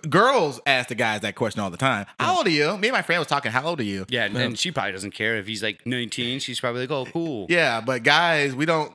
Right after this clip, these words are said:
Speaker 1: Sometimes at that age, we didn't ask because, you know, we just didn't care.
Speaker 3: Yeah, and
Speaker 1: Yeah.
Speaker 3: this shit isn't funny,
Speaker 1: <laughs>
Speaker 3: okay? It's not funny. As much as everything's funny in life, this is not
Speaker 1: Wow,
Speaker 3: funny.
Speaker 1: Brent is saying, "Here's a line that he's drawing when it comes to comedy." We
Speaker 3: No.
Speaker 1: found, we found his line.
Speaker 3: No, my, what I'm saying in life,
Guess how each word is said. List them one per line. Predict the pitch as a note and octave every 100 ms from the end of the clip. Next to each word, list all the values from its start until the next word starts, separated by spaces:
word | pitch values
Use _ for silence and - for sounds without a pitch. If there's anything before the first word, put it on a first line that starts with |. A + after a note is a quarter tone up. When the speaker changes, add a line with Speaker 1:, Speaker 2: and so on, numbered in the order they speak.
| -
Speaker 1:
Sometimes | D#3+ E3 D#3+ C#3+ C3
at | C#3
that | C#3
age, | C3 B2
we | C#3+
didn't | C3+
ask | C3+ D#3 B2+ A#2
because, | B2 B2+ A#2 G#2+ G2 -
you | A#2+
know, | G#2+ G2+ G2+ - _ _
we | G#2+
just | G2
didn't | G2 F#3
care. | F3 - -
Speaker 3:
Yeah, | D3+
and |
Speaker 1:
Yeah. | E3+
Speaker 3:
this |
shit | - G3+
isn't | F3+ F3+
funny, | - G3 B2+
Speaker 1:
<laughs> | F#2+
Speaker 3:
okay? | D#3 F#3 - -
It's | -
not | A3+ A#3
funny. | A#3+ A3 B2 A2
As | B2
much | A3 -
as | C#3+
everything's | D#3 D#3+ D3
funny | E3 E3
in | E3 D#3+
life, | E3 D#3+ - - _ -
this | D3+
is | A2+ F#2+
not | A#2+
Speaker 1:
Wow, | D3 D#3+ C#3
Speaker 3:
funny. | B2 A2
Speaker 1:
Brent | F#3 F#3
is | E3+
saying, | D#3 E3 D#3+ D#3 - -
"Here's | E3+ F3+
a | D3+
line | D3 E3 F#3+ F3
that | D3
he's | F3+
drawing | C#3 D#3 F3+ D#3+
when | C#3+
it |
comes | E3 E3+
to |
comedy." | F3+ E3 C#3+ C3+
We | C#3+
Speaker 3:
No. | G3+
Speaker 1:
found, | F3 F#3 - -
we | G3
found | G3+ G#3+ G#3
his | G#3
line. | G#3+ G#3+ A#3 G3 F3+ F3
Speaker 3:
No, | F3+ E3
my, | D#3+ D#3+
what | D3+ F3 E3+
I'm | E3+
saying | - G3
in | C#3+ A2+ G#2+
life, | C3 G#3+ G3